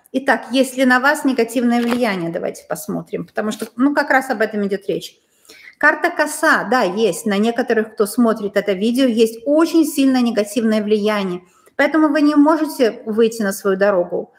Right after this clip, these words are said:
Поэтому вы и живёте в негативной параллельной реальности. Это карта коса, это карта негативного влияния. Очень часто, да.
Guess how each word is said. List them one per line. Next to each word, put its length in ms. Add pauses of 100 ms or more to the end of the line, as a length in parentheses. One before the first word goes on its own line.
(200)
Поэтому 500
вы 160
и 60
живёте 540
в 220
негативной 680
параллельной 580
реальности. 800 (520)
Это 200
карта 340
коса, 500
это 140
карта 380
негативного 760
влияния. 560
Очень 240
часто, 400
да. 360